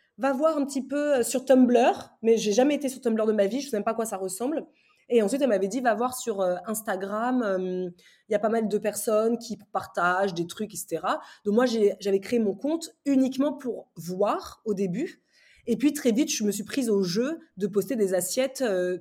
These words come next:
en fait, c'était uniquement ce que je mangeais à l'époque, hein. C'était vraiment, euh, pas du tout comme aujourd'hui où c'est des trop belles photos, et cetera. C'était, on poste sa, son steak haché avec ses haricots verts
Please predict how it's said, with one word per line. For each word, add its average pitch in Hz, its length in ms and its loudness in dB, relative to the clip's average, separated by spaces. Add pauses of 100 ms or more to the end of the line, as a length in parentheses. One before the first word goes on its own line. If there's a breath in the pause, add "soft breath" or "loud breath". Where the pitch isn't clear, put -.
en 226 80 -2
fait, 262 80 4
c'était 254 160 -8
uniquement 254 340 4
ce - 80 -8
que 226 80 0
je 196 80 0
mangeais 247 300 2
à 190 80 0
l'époque, 180 320 -2
hein. 196 40 -4
C'était 196 280 -4
vraiment, 202 460 0
euh, 190 40 -2 (400 loud breath)
pas 247 100 2
du 226 120 0
tout 269 120 -2
comme 220 220 2
aujourd'hui 214 380 0
où 233 40 2
c'est 220 140 -4
des 175 160 -4 (260)
trop - 220 0
belles 233 200 4
photos, 240 420 -2
et - 20 -8
cetera. 214 480 -2 (240 loud breath)
C'était, 254 480 0
on 226 100 0
poste 262 360 -2
sa, 190 720 0
son 202 300 0
steak 277 220 -2
haché 254 420 0
avec 202 460 -2
ses 220 140 -4
haricots 254 360 2
verts 226 320 0